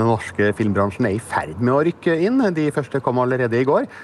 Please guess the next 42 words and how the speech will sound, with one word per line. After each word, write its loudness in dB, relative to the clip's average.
Eh, 2
samtidig -2
som 0
byen 0
er 0
i -2
ferd -2
med 2
å 2
gjøre 0
seg -2
fin 0
da, 0
foran -2
kveldens -2
store 2
begivenhet. 0
Eh, 4
gatene 2
vaskes, 0
eh, 4
utesteder 2
pyntes. 0
Alle 0
hotell -2
i 0
hele 0
byen 0
er -4
fullstendig 0
fullboka. 2
Og 2
så 2
er 2
det 4
hektisk 0
aktivitet 2
i 4
byens, 2
eh, 4
storstue, 0
festiviteten, -2